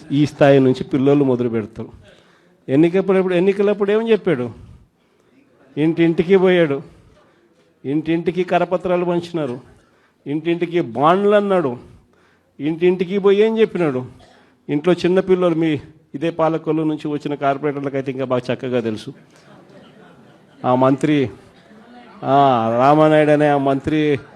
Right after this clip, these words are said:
ఆయన మాట్లాడిన మాటలు వైరల్ అవుతా ఉంటాయి. ఇప్పుడు ఈ రోజుకి కూడా సోషల్ మీడియాలో ఆయన మాట్లాడిన వీడియో టేపు. ఆయన ఏమన్నాడు, ఇంటింటికి ఆయన పోతాడు, ఆయనతో పాటు కార్యకర్తలు వీళ్ళందరినీ పంపించాడు.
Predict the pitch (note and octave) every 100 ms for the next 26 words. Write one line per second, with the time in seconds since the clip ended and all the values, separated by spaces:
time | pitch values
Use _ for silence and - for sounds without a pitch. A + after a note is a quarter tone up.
0 | - - C3 D3 C#3 C#3 D3 D3+ D3+ D3+
1 | C#3+ C#3+ D3 D#3+ C3+ C#3 E3+ F3 - _
2 | - - - - - F3+ B2+ C#3+ F3 F3+
3 | E3+ E3 D#3+ D3+ D3 C#3+ C3 - C3+ D3+
4 | D#3+ D#3+ D3 - C3+ C#3 D3 C#3 C#3 -
5 | - - - D#3+ - D#3 D3 C#3 C#3+ C#3
6 | C3+ C3 C3 C3 C3 C#3+ C#3 C#3 C3 C3+
7 | C#3+ C3 A#2+ A2 A2 - _ _ _ _
8 | _ - D#3+ G3+ A3+ A3 F#3+ G3+ A3 G#3
9 | G#3+ A3 G#3+ A3+ A3+ A#3 A#3 G#3+ G#3 A3
10 | A3 G#3+ A3 G3+ G3+ G3+ G3+ G#3 G3 G3
11 | G3 F3+ E3 D#3+ - A3